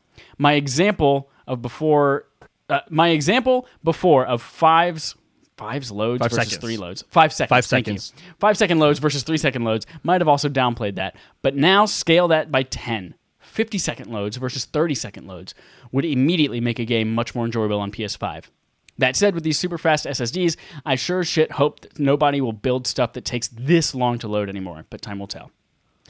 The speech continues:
Speaker 1: Now, let's say that the average load time with those S S Ds on next gen will be ten seconds.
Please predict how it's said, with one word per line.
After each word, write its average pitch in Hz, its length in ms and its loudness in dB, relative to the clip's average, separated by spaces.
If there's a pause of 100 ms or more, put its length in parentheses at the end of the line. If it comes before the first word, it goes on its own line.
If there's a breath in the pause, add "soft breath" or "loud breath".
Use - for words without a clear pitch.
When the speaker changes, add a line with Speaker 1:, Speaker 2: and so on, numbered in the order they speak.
(320 loud breath)
Speaker 1:
Now, 123 320 2 (220 soft breath)
let's 156 160 2
say 220 160 6
that 208 100 0
the 165 220 0 (140)
average 160 440 2
load 143 240 4
time 120 220 -2
with 120 100 -2
those 117 160 0
S 120 160 -2
S 117 100 -4
Ds 117 200 -2
on 110 140 -2
next 139 240 0
gen 117 260 0
will 117 80 -2
be 120 140 0
ten 117 420 -4
seconds. - 600 -10